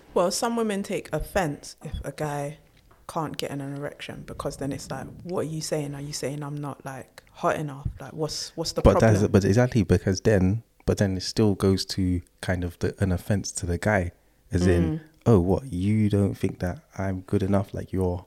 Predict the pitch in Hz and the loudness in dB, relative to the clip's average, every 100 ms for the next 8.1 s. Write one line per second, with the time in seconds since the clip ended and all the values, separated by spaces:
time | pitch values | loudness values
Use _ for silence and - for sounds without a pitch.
0 | - 98 90 85 - 107 95 87 90 104 | -6 -2 -2 -2 0 0 2 0 2 2
1 | 92 - 175 165 170 90 87 85 85 _ | 2 -2 -6 -4 -2 0 0 -4 -8 _
2 | 85 85 87 90 - 104 90 87 87 95 | -6 -4 -2 -4 -4 -6 -4 -4 -6 -8
3 | - - 87 92 - 90 87 98 90 82 | -10 -6 -4 -4 0 0 2 0 0 -4
4 | - _ _ _ _ - 120 - 107 - | -12 _ _ _ _ 0 0 2 -2 -2
5 | 113 104 98 - - 104 - - - 104 | 0 0 -2 -8 0 2 2 0 -2 -2
6 | - - - - 113 - 95 113 _ - | -2 -6 -8 -4 -4 0 -2 -2 _ -2
7 | 95 95 - 95 90 - - 98 92 85 | -2 -2 -4 -4 -4 -8 -8 -2 0 -2
8 | 82 | -6